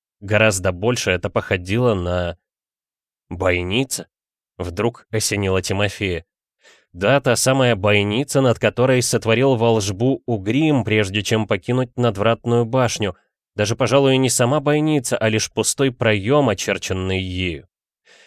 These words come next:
Князь словно вынул прорезь в каменной стене,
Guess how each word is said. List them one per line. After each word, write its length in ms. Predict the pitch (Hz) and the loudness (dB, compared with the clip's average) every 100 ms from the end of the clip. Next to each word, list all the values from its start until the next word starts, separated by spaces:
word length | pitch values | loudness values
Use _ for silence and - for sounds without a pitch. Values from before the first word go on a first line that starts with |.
| _ _ | _ _
Князь 300 | - 123 160 | -4 0 0
словно 520 | - - 156 131 135 127 | 0 0 2 4 2 2
вынул 360 | 156 139 131 | 4 4 4
прорезь 500 | 120 135 147 135 117 | 2 0 2 2 0
в 80 | - | -2
каменной 420 | 139 131 127 123 | 0 2 2 0
стене, 560 | 113 - 110 101 131 | 0 -4 -4 0 0